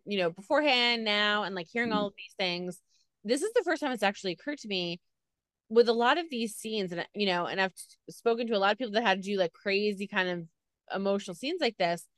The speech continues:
Speaker 1: I'm actually surprised that there's not somebody on set, like, that if you wanted to, like, come off and, like, and maybe this should be a thing, I don't know, but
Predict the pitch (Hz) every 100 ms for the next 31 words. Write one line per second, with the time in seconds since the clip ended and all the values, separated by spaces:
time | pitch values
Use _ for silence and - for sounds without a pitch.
0 | _ _ - 427 - 494 370 311 294 269
1 | 240 240 233 - - 220 214 202 196 175
2 | 165 - - 185 117 - _ _ _ _
3 | - 214 202 190 190 202 208 196 214 208
4 | 208 208 214 196 - 214 196 202 196 190
5 | 180 175 _ 214 220 220 226 254 220 175
6 | 220 254 156 160 170 165 143 - _ _
7 | - 214